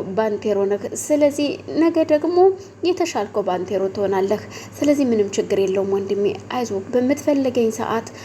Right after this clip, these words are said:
ከጎንህ ነኝ። ሳስፈልግህ ብቻ ሉሊት ብለህ መጣራት ነው የሚጠበቅብህ። በፈለግከው ሰዓት አለው፣ በማንኛውም ሰዓት አለው ከጎንህ ነኝ፣ አይዞህ እሺ እያለችው ያለ ዴብ ከውጭ ይመጣል። በጣም ደስተኛ ሆኖ ነበረ። በር ከፍቶ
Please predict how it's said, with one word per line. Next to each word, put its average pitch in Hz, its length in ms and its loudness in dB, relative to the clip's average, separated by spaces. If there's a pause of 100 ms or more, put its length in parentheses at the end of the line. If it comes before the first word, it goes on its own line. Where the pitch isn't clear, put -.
(160)
ከጎንህ 196 600 2
ነኝ። 214 140 2 (160)
ሳስፈልግህ 220 800 -2
ብቻ 220 200 -4 (240)
ሉሊት 269 360 0
ብለህ 202 240 4
መጣራት 190 480 -2
ነው 190 100 0
የሚጠበቅብህ። 202 760 -4 (420)
በፈለግከው 320 560 2
ሰዓት 208 240 -10
አለው፣ 202 260 -2
በማንኛውም 202 720 0
ሰዓት 220 300 -6 (500)
አለው 220 300 2
ከጎንህ 202 540 0
ነኝ፣ 202 160 2 (140)
አይዞህ 226 380 4
እሺ 214 180 -2 (320)
እያለችው 226 540 0
ያለ 196 260 2 (680)
ዴብ 226 300 2
ከውጭ 185 320 -2
ይመጣል። 196 420 0 (380)
በጣም 269 300 4
ደስተኛ 269 500 0
ሆኖ 220 280 0
ነበረ። 202 360 2 (140)
በር 254 260 0
ከፍቶ 226 260 -8